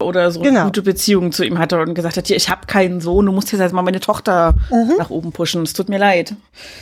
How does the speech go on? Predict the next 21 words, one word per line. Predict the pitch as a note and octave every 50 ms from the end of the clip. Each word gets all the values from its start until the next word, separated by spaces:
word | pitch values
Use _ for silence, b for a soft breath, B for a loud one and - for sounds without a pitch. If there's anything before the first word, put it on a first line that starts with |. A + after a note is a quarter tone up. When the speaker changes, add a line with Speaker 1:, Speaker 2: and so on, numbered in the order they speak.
| B B B _
Speaker 1:
So, | - C#3+ - -
ja. | F#3+ G#3+ G#3 F#3
Speaker 2:
Vielleicht | D#3+ E3 E3+ - -
hat | G3 F#3 -
der | E3+
Papa | - F3+ F#3 - G3 F#3
noch | F3+ E3+ -
bezahlt, | - E3+ - - - E3+ E3+ F#3 G3+ - - B B B B B B -
wie | G3+
die | F#3 G3+
Bauern | - F3 E3 E3+ E3+ D#3+ G3+ A3
Speaker 1:
Mhm. | F3+ F3 F3
Speaker 2:
früher, | - A3+ G3 F3+ G3 G#3
damit | G3+ G3 F#3 F3+ F#3 F3+ - -
ihre | G#3 F3+ E3 E3
Frauen | - - - F#3 F#3 F#3+ G#3+ A3+
gehei-, | G3 F3+ F3+ G3 - -
ihre | C4 A3 F#3 D#3+ F3 F3+
Töchter | - - - - - - -
geheiratet | G#3 - F3 F#3+ G3+ F#3 G3+ G3 F#3+ - - - - -
wurden. | G3+ F#3 G3